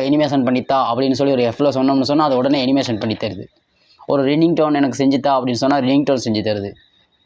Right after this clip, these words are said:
சரியா? YouTube-ல போயிட்டு எனக்கு இந்த விஷயத்தை சர்ச் பண்ணித்தா அப்படின்னு சொன்னா, சர்ச் பண்ணி தருது. இதைத்தான் ஏ ஐ அப்படின்னு சொல்லி சொல்றோம், சரியா? இப்படியான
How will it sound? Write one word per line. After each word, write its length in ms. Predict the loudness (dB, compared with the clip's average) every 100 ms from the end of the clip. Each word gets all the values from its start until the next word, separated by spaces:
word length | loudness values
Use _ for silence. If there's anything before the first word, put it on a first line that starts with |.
| _ -6
சரியா? 300 | -4 -4 -8 -16 _ -2
YouTube-ல 360 | 0 2 0 0
போயிட்டு 280 | 0 0 0
எனக்கு 260 | 0 0
இந்த 240 | 2 2 4
விஷயத்தை 400 | 2 0 0 0 0 0 -2
சர்ச் 320 | 0 -2 -2 -2
பண்ணித்தா 280 | -2 0 0
அப்படின்னு 320 | 0 -2 -2
சொன்னா, 160 | -2 0
சர்ச் 280 | 0 -2 -2
பண்ணி 200 | -4 -2
தருது. 300 | -4 -4 -8 _ _ _
இதைத்தான் 500 | 0 2 0 -2 -4 -2
ஏ 160 | 0 2 2
ஐ 80 | -2 -4
அப்படின்னு 260 | -2 0 2
சொல்லி 140 | 0 0
சொல்றோம், 320 | -2 -2 -8 -12 _
சரியா? 340 | -4 -2 -2 -4 -8 -20 -20 _ _ _ _ _ _ _ _ _
இப்படியான 680 | -2 2 2 4 2 0